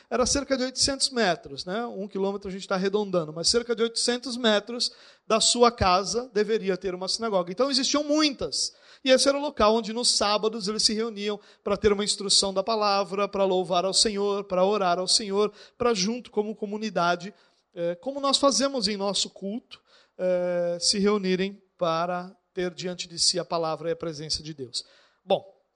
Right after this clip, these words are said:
o que que Jesus está dizendo aí? Que eles gostam de ficar em pé, orando em pé nas sinagogas e nas esquinas, a fim de serem vistos pelos outros. Muitas vezes nós lemos esses versos, e existem inclusive grupos religiosos que só oram de joelhos,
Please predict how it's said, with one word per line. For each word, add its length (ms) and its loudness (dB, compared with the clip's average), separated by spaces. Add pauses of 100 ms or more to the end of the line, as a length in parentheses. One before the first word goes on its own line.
(420)
o 60 -10
que 100 -2
que 60 -2
Jesus 220 2
está 120 2
dizendo 300 -2
aí? 280 -4 (160)
Que 140 -6
eles 320 4
gostam 420 4
de 80 -8
ficar 360 0
em 160 -8 (200)
pé, 380 2
orando 460 0
em 100 -10
pé 340 2
nas 180 -6
sinagogas 920 -2 (400)
e 80 -2
nas 240 6
esquinas, 720 2
a 120 0
fim 280 -4
de 100 -4
serem 320 0
vistos 640 -4
pelos 380 -4
outros. 500 -8 (400)
Muitas 360 0
vezes 180 2
nós 240 2
lemos 400 0
esses 340 2
versos, 640 0
e 100 0
existem 520 2
inclusive 480 -4
grupos 380 -2
religiosos 600 0
que 80 -2
só 180 4
oram 480 4
de 140 -6
joelhos, 720 2